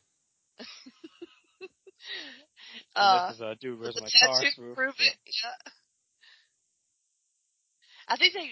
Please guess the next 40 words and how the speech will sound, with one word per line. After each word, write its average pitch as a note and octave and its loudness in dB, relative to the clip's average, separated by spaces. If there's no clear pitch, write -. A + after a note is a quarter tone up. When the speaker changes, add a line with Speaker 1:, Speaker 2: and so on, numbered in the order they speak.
Speaker 1:
yeah, F#3+ 2
once C4+ -10
they D#4 0
realized A#3 -4
they G#3 -6
could G#3+ -10
spoof - -18
everything, A#3 -8
they're G#3 -8
like, F#3 6
"Oh, G#3 -2
we A3 -10
could G#3 -12
do, G3+ -10
like, F3 -10
a E3+ -2
whole F3 -10
cinematic F3 -14
universe." E3+ -14
Speaker 2:
Yeah, A#2 -12
Speaker 1:
Um, G2+ -14
Speaker 2:
it's B2+ -10
like D#3+ 2
every B2+ -2
scene, G#2 -16
legit. G#2 -14
Speaker 1:
Yeah. C#3+ 2
Speaker 2:
And D3+ 2
it D3 2
does G#3 4
become B2+ -12
a B2 -14
whole C3 -12
thing. B2+ -16
Like, F#3+ -14
Speaker 1:
It A#3+ -10
does. F3+ -10
Speaker 2:
it's B2+ -12
just B2+ -16
a A2+ -12